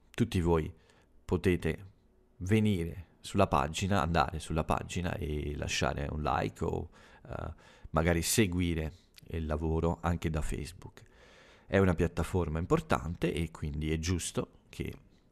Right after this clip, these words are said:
I Speak Italiano, eh, sia anche lì. Me lo hanno chiesto molte persone,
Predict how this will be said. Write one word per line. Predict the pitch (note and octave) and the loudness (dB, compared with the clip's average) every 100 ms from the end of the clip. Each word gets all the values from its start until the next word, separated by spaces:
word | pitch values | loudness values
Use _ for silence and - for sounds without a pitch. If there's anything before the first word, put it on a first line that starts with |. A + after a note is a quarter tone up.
| - | -2
I | D#2+ E2+ | -2 -2
Speak | - E2 | -6 -4
Italiano, | F2 D#2+ D#2 D#2 - - _ _ _ - | -2 -2 -2 -4 -6 -12 _ _ _ -4
eh, | F2 - | -4 -2
sia | - F2+ D#2 | 0 2 2
anche | C#2+ - C2 | 0 -2 -6
lì. | - - - - - - - - - - _ - | -8 -14 -18 -20 -20 -20 -20 -20 -20 -20 _ 2
Me | G#2+ | 8
lo | G2+ | 10
hanno | G2+ G2 | 10 8
chiesto | - A2+ G2 - - E2 D2 | 6 6 6 2 -2 -6 -6
molte | E2 E2 F2+ | -6 -4 -2
persone, | G2 F#2+ - C3 D#3+ F3 F3 | 0 0 2 2 4 2 0